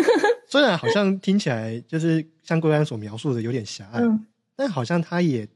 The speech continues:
Speaker 1: 带着你，然后陪你走了很长一段路。
Speaker 2: 嗯，对啊，对。
Speaker 1: 嗯，而且这段路啊，就是虽然刚刚贵安他是很，算是很平平的去分享他的这段的历程，啊，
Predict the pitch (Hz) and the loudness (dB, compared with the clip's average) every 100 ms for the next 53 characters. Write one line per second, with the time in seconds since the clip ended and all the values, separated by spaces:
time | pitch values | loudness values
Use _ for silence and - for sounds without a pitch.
0 | _ - 185 147 127 107 98 131 113 135 | _ -4 -2 -2 -4 -8 -12 _ -12 -6
1 | 156 143 135 - 135 147 143 110 104 - | -4 -6 -12 -8 -4 -4 -4 -10 -12 -16
2 | 104 95 - 98 104 120 110 107 - _ | -16 -16 -20 _ -16 -12 -10 -12 -16 _
3 | _ _ _ 240 233 220 214 _ _ _ | _ _ _ 2 4 4 -2 _ _ _
4 | 240 233 214 202 208 208 208 196 190 _ | -2 0 0 0 -2 -2 0 0 -4 _
5 | _ 123 104 104 _ - 214 135 170 151 | _ -12 -12 -14 _ -4 -2 2 2 2
6 | 139 151 123 113 147 147 147 - _ - | 2 0 -2 -6 -6 -2 -2 -4 _ -4
7 | 175 156 147 - 151 156 147 139 139 135 | 0 0 0 0 0 2 0 0 -2 -4
8 | 131 139 135 123 _ _ - 120 110 101 | -4 -2 -2 -4 _ _ -12 -10 -8 -10
9 | 101 104 _ _ _ _ _ _ _ _ | -14 -20 _ _ _ _ _ _ _ _
10 | _ _ _ _ _ _ - 190 214 165 | _ _ _ _ _ _ -4 -2 0 0
11 | 123 113 143 202 156 156 175 160 165 170 | -2 0 0 4 4 4 2 2 0 0
12 | 110 123 151 127 135 139 139 123 120 156 | -4 -2 0 0 -2 -2 -2 -2 -2 -2
13 | 113 - 113 127 _ _ _ _ - 110 | -2 -10 -14 -16 _ _ _ _ -14 -12